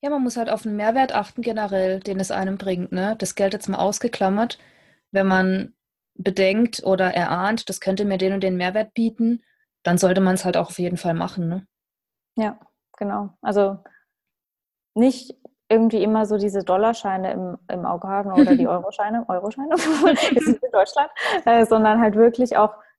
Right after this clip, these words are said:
Speaker 2: den Mehrwert als Gegenwert sehen. Also dieses umsonst ist vielleicht auch ein bisschen überspitzt, weil eigentlich ist keine Arbeit umsonst, weil irgendwas kriegt man immer daraus, also
Speaker 1: Ja.
Speaker 2: irgendeinen Mehrwert kriegt man immer.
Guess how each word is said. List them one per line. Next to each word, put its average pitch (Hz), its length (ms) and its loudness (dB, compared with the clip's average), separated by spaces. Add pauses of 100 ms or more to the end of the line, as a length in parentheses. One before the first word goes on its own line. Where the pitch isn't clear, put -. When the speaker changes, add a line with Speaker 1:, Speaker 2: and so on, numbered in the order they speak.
Speaker 2:
den 208 160 4
Mehrwert 214 400 4
als 196 240 2
Gegenwert 185 540 0
sehen. 170 440 -8 (600)
Also 196 200 0
dieses 202 320 0
umsonst 214 580 2
ist - 160 -2
vielleicht 202 280 2
auch - 80 -2
ein 208 100 -2
bisschen 196 240 -4
überspitzt, 190 580 -4
weil 185 320 6 (300)
eigentlich 208 240 0
ist 208 160 -4
keine 190 260 -2
Arbeit 185 300 2
umsonst, 175 580 -4
weil 165 300 0
irgendwas 202 400 2
kriegt - 220 -10
man 175 100 -4
immer 185 220 -2
daraus, 185 540 -2
also 190 180 0
Speaker 1:
Ja. 202 60 -2
Speaker 2:
irgendeinen 185 320 -4
Mehrwert 180 300 -4
kriegt - 200 -14
man 175 100 -4
immer. 226 340 -2